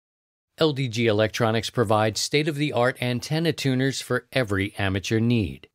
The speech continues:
An L D G desktop tuner works automatically with nearly any station and up to one thousand watts.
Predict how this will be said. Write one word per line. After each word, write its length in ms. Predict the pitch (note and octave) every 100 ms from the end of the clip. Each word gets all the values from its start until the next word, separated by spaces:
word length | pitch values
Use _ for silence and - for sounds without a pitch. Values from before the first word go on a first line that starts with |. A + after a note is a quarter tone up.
| _ _ -
An 120 | D3+
L 200 | D3 F#3
D 200 | F#3 F3+
G 200 | B2+ C3
desktop 640 | A#2+ A#2 A2+ - B2 A#2+
tuner 300 | - A#2+ A#2+
works 320 | A2+ A#2 A2 -
automatically 680 | A#2+ A#2+ A#2+ A#2 A2+ A2+ A#2+
with 220 | A2+ G#2+
nearly 400 | A#2 A2+ A#2 A#2+ -
any 240 | B2+ D3
station 640 | C3 - G#2+ G2 - G#2 G#2 -
and 160 | A#2 A#2
up 160 | A#2+ -
to 120 | A2
one 240 | G2 A2
thousand 440 | A#2 A2 G#2+ G#2+ G#2+
watts. 560 | F#2+ D#2+ - - -